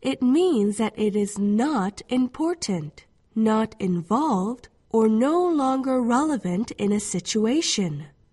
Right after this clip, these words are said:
Out of the picture는 더는 중요하지 않는, 더는 관련 없는 또는 어떤 특정한 일과 상관없는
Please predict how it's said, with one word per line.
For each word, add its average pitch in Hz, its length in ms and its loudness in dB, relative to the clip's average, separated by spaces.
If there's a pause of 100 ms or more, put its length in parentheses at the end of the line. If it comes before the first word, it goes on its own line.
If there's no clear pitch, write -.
(680)
Out 277 320 0 (140)
of 240 300 0
the 220 120 -4
picture는 254 760 -2
더는 240 440 2
중요하지 269 560 0
않는, 175 560 0 (480)
더는 233 440 2
관련 220 420 2
없는 180 460 -2 (220)
또는 214 440 0
어떤 262 400 -2
특정한 320 480 0
일과 196 360 0
상관없는 202 840 2